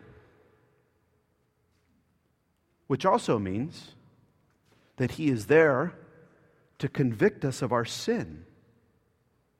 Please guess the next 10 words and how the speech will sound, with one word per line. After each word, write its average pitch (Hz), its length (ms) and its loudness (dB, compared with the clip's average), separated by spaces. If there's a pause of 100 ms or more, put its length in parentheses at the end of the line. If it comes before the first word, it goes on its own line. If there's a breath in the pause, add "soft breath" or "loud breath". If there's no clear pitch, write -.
and 110 100 -6
to 117 80 -4
convict 135 420 -2
us 120 160 -6
of 110 120 0
our 107 100 2
temptations 120 640 -4
that 101 120 -2
are 107 80 -2
sinful. 208 500 -4